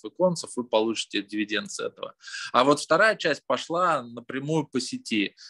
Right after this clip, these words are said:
То есть, во-первых, это в объемы войдет, да, для квалификации. Во-вторых, с объемов с этих сразу ты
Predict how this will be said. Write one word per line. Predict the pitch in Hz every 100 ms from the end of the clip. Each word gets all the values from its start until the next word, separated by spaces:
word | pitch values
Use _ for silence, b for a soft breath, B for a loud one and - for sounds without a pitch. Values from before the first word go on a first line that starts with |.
| B -
То |
есть, | -
во-первых, | 139 - 147 120 123
это | 117 110
в |
объемы | 120 123 170 202 196 190 180 -
войдет, | 135 135 135 127
да, | - 110 123
для | 123 117
квалификации. | - 117 117 - - 117 110 - 104
Во-вторых, | 120 - 170 190
с | - -
объемов | 123 139 151 123
с | -
этих | 143 127 113
сразу | 135 147 123
ты | -